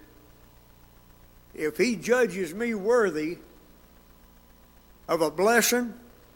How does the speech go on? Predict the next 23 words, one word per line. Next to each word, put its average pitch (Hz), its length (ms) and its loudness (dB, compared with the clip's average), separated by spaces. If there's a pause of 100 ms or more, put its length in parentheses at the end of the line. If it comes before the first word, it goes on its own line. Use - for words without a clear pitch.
(540)
or 165 120 6
of 175 120 6
a 160 80 0
curse, 196 600 0 (600)
he's 180 260 -2
just 208 440 2
in 208 160 0
doing 190 300 0
that. 120 220 -6 (2500)
Uh, 110 280 -8 (760)
you 151 140 -8
go 175 180 0
back 185 300 2
in 180 160 -2
Deuteronomy 185 720 2
and 151 100 0
it - 140 -6
talks, 180 320 0 (380)
talking 165 300 0
about 165 280 0
the 160 100 0
law, 175 460 2 (420)
but 156 220 -2